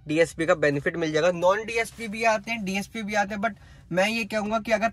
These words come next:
पाँच सौ, हजार रुपये में अगर आपको डीएसपी वाला भी मिल रहा है, आप डीएसपी की तरफ चले जाना तो वो ज़्यादा बेनिफिट होगा। क्योंकि कहीं ना कहीं देखो आप लगवा क्यों रहे हो, साउंड क्वालिटी की वजह से। तो साउंड क्वालिटी में अगर आपको जो है मज़ा नहीं आने वाला तो भाई बेकार है चीज़ का।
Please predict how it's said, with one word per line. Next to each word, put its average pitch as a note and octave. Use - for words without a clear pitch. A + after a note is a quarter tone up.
पाँच F#3+
सौ, A3
हजार G3
रुपये G3+
में G#3
अगर G3+
आपको E3
डीएसपी F#3
वाला F3+
भी F3+
मिल D#3
रहा C#3+
है, C3
आप F3
डीएसपी D#3
की D#3
तरफ C#3+
चले C3
जाना B2+
तो D3+
वो D#3
ज़्यादा C3+
बेनिफिट C#3
होगा। D3
क्योंकि F3
कहीं F3+
ना F#3
कहीं F#3+
देखो F#3
आप F#3
लगवा D#3
क्यों F3
रहे F3
हो, F#3
साउंड D3+
क्वालिटी C#3+
की C3+
वजह B2+
से। C3
तो D3
साउंड D#3
क्वालिटी E3+
में F3
अगर E3+
आपको E3
जो F3
है F#3
मज़ा D#3+
नहीं F#3+
आने G3
वाला F#3+
तो E3
भाई D3
बेकार E3+
है C3
चीज़ -
का। -